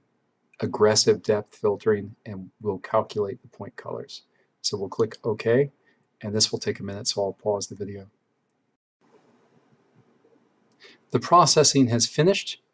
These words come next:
but it appears that nothing has changed, and that's because we are still set to, to look at the point cloud.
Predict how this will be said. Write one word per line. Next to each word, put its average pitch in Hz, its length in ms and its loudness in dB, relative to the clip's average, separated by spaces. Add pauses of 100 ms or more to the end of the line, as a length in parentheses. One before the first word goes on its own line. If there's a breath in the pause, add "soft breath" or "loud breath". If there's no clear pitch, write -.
but 110 380 0 (120)
it 110 320 -2
appears 123 400 2
that 110 140 0
nothing 117 340 0
has 107 160 -6
changed, - 720 -10
and 110 140 -6
that's 123 200 0
because 117 420 -2
we 110 120 -6
are 101 100 -2
still 131 300 0
set - 400 0
to, 110 200 -10 (220)
to 101 240 -6
look 117 320 0
at 113 340 -4 (160)
the 110 80 -12
point 123 380 -2
cloud. 147 400 -2